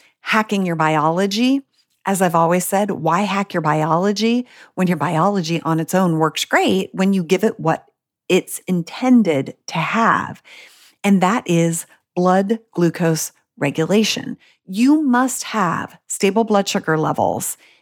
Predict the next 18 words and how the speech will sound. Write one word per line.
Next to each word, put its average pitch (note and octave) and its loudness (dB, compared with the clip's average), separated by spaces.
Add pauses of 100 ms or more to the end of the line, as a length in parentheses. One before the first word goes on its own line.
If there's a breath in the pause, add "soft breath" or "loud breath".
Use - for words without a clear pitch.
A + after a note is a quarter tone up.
(140 soft breath)
in G3 2
order A3+ 2
to B3 0
maximize G3+ 0
fat - -4
burning D#3 0
all D3+ 4
day, D#3 -2 (460)
even C4+ 4
while F3 0
you D#3 -6
sleep. - -2 (460 soft breath)
And G#3 4
this C4+ 0
is A#3 -4
the A3+ 0 (120)
ultimate G#3+ 0 (100)
hack - -4